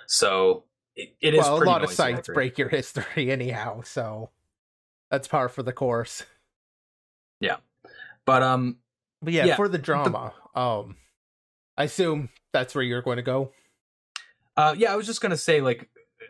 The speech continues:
Speaker 1: even though the practicality is limited, I think it's a cool attack. Um, I did wanna get to the drama, though, yeah, so you can
Speaker 2: Yeah.
Speaker 1: continue on that.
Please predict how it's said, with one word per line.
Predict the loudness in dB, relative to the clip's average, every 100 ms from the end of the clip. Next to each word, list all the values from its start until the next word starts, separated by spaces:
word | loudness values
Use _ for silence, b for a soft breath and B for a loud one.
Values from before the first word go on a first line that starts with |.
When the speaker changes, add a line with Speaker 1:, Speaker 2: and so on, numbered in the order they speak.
| -4
Speaker 1:
even | 0 2
though | 4
the | 2
practicality | 2 -2 0 0 2 -2
is | -6
limited, | -2 0
I | 0
think | -2
it's | -8
a | -4
cool | -4
attack. | -2 0 0 -2 -2
Um, | 0 0
I | 0
did | 2
wanna | 2 2
get | -2
to | -6
the | -4
drama, | -2 -2 -4
though, | -10
yeah, | -8 -8
so | -6 -4
you | -4
can | -4
Speaker 2:
Yeah. | -6 -6
Speaker 1:
continue | -6 -4 -4 -4
on | -2
that. | -4